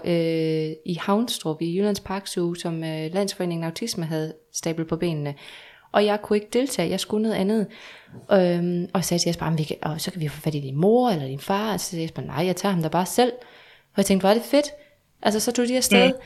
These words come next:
Speaker 1: Men han deler det jo ikke nogen steder. <laughs> Du ved, havde det været mig, så havde
Speaker 2: Nej.
Speaker 1: der sytten hundrede billeder på Instagram, og tags her og der, og alt muligt mærkeligt. Jesper kommer jo bare hjem og siger, "Men det var, det var godt." <laughs> "Øh, nå. Jamen, men du har jo ingen bevis på, at det var godt. Hvordan ved vi det så?"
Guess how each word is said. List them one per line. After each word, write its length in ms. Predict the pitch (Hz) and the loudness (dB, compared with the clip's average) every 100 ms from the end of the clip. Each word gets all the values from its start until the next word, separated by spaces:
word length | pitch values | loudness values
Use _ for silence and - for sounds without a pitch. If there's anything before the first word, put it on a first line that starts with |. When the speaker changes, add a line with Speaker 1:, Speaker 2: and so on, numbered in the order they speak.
| - - | -10 4
Speaker 1:
Men 140 | 214 | 6
han 160 | 220 214 247 | 8 6 8
deler 280 | 302 190 | 8 8
det 100 | 165 | 6
jo 60 | 165 | 4
ikke 140 | 180 | 4
nogen 140 | 170 170 | 2 -2
steder. 300 | - 170 180 190 | 2 2 4 4
<laughs> 80 | - | 6
Du 40 | |
ved, 100 | 208 | 8
havde 160 | 196 208 | 12 10
det 100 | 185 | 10
været 140 | 175 | 6
mig, 180 | 190 226 | 6 6
så 80 | 233 | 6
havde 160 | 220 220 | 6 8
Speaker 2:
Nej. 120 | 214 | 6
Speaker 1:
der 140 | 202 | 2
sytten 380 | 202 - 269 226 | -2 0 2 2
hundrede 240 | 214 214 208 | 2 2 4
billeder 240 | 214 214 | 6 6
på 140 | 208 - | 4 4
Instagram, 640 | 269 294 233 226 214 214 | 4 4 4 6 8 6
og 120 | 170 | 2
tags 360 | - 226 233 226 | 2 4 4 2
her 180 | 233 185 | 2 2
og 60 | 180 | 4
der, 180 | 247 214 | 6 8
og 300 | 175 165 170 | 8 6 4
alt 140 | 214 202 | 4 4
muligt 240 | 202 190 | 2 2
mærkeligt. 340 | 190 220 180 - - - - - | 2 0 -4 -8 -14 -16 -18 -2
Jesper 260 | 277 330 202 | 0 2 2
kommer 200 | 160 156 | 2 4
jo 40 | |
bare 160 | 180 185 | 6 6
hjem 140 | 202 | 6
og 60 | 170 | 2
siger, 140 | 175 | 0
"Men 80 | 180 | 4
det 80 | 339 | 6
var, 100 | 190 | 4
det 180 | - 381 | 6 6
var 80 | |
godt." 220 | 160 220 - - - - - 269 | 6 4 2 -12 -14 -14 2 4
<laughs> 400 | - - - 185 | 4 0 -6 -2
"Øh, 100 | 180 | 0
nå. 220 | 175 220 - - _ _ - | 2 0 -2 -18 _ _ -2
Jamen, 320 | 202 208 226 240 | -2 -2 -4 -2
men 280 | 196 185 214 - _ _ - | -2 0 -4 -10 _ _ -2
du 60 | 196 | 2
har 60 | 165 | 4
jo 20 | |
ingen 120 | 269 | 6
bevis 360 | 214 175 302 160 | 6 8 6 6
på, 180 | - 175 | 4 4
at 60 | |
det 80 | 175 | 4
var 60 | 147 | 4
godt. 180 | 160 208 | 4 2
Hvordan 300 | 170 226 233 | 2 4 8
ved 180 | 330 | 8
vi 100 | 190 | 8
det 120 | 143 160 | 4 4
så?" 220 | - | 8